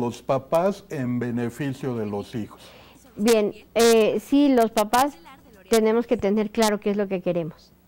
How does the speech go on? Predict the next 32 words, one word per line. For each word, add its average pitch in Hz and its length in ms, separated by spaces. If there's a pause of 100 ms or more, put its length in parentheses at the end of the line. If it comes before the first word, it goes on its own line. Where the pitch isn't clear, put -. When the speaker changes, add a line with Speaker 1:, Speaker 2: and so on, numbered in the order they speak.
(220)
Speaker 2:
¿no? 214 220 (640)
Yo 226 160
no 285 140
puedo 262 260
exigirle 247 500
a 254 80
mi 226 220
hija, 262 460 (340)
"Te-, 254 320 (100)
y 285 160
tienes 392 480
que - 100
tener 294 300
ordenado 302 500
tu 294 140
cuarto 339 580
y 320 80
tienes 320 360
que 294 100
hacer 294 280
esto 311 340
y 294 80
lo 294 120
otro", 311 300 (340)
si 262 300
yo 262 200
tengo 269 420
un 226 180
desorden 196 460 (220)
Speaker 1:
Ujú. 117 440
Speaker 2:
de 185 120
vida. 127 180